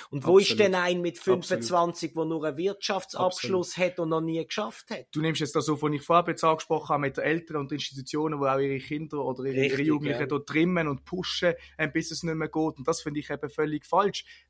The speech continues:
Speaker 2: Natürlich, ein guter Schulabschluss, da darf man sich auch als Eltern, darf man sich ins Zeugs legen, das ist keine Frage. Aber ich glaube, und es ist richtig und wichtig, dass wir die Institutionen und auch das Gymi kritisieren. Genauso wichtig ist es aber, dass wir sagen, der Lehr-,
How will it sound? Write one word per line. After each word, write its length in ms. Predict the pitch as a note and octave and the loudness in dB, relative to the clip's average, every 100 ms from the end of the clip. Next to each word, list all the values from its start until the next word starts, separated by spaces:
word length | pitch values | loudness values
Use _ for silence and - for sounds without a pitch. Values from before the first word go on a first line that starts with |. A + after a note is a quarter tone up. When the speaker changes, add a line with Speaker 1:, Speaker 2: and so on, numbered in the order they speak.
| _ _ _ | _ _ _
Speaker 2:
Natürlich, 540 | - B2 D#3+ F3 E3 - | -10 -6 2 4 4 0
ein 80 | |
guter 240 | - C#3 C3 | -4 -4 -4
Schulabschluss, 720 | - D3 D#3 C#3+ - C#3 - | -4 2 2 0 -4 -6 -6
da 80 | - | -6
darf 180 | C3 | -6
man 80 | C3 | -4
sich 180 | A#2+ B2 | -8 -6
auch 120 | B2+ | -4
als 140 | B2 B2+ | -2 -2
Eltern, 340 | C#3+ C#3+ C#3 | -6 -2 -2
darf 100 | C3 | -2
man 40 | |
sich 100 | B2 | -4
ins 180 | C#3 B2 | -10 -8
Zeugs 240 | - C#3+ - | -6 -6 -2
legen, 220 | C3 C3 | -2 -2
das 160 | C3 | -6
ist 120 | C3 - | -8 -8
keine 120 | B2 | -8
Frage. 240 | C#3+ D3+ | -4 -4
Aber 120 | B2+ D3 | -4 -6
ich 180 | D3+ - | -10 0
glaube, 220 | D3+ - - _ _ | 0 0 -10 _ _
und 120 | C3+ | -6
es 140 | B2+ C3+ | -4 -4
ist 140 | - | 0
richtig 340 | F#3 - - | -2 -2 -6
und 140 | E3 C#3 | -6 -2
wichtig, 320 | F3+ - C3+ | -2 -4 -10
dass 180 | C#3 - | -10 -4
wir 260 | D3 D3 C3 - _ _ | 0 0 0 -12 _ _
die 80 | D3 | -4
Institutionen 800 | C#3+ - C3+ C3+ - D3+ D#3+ D#3 | -2 -4 -8 -8 -2 0 0 -2
und 100 | C3 | -2
auch 60 | C3 | -4
das 140 | - | -6
Gymi 320 | D#3 D3+ C3+ | -8 -8 -8
kritisieren. 800 | - C3+ C3 B2+ D3+ F3+ F3+ E3+ - _ | -8 -10 -8 -6 -2 0 2 -2 -6 _
Genauso 420 | D3 D3 E3 E3 | 6 8 8 4
wichtig 320 | D#3+ - D3 | -2 -4 -8
ist 80 | C#3+ | -4
es 80 | - | -2
aber, 200 | C#3 C#3 | -2 -2
dass 220 | C3+ - | -6 -6
wir 280 | C3+ C3+ B2+ - _ | -2 -2 -2 -14 _
sagen, 420 | - D3 C3 C3+ | -2 2 2 2
der 100 | C3 C3 _ _ | -6 -10 _ _
Lehr-, 420 | C#3+ D3 D#3 C#3+ | 2 4 4 0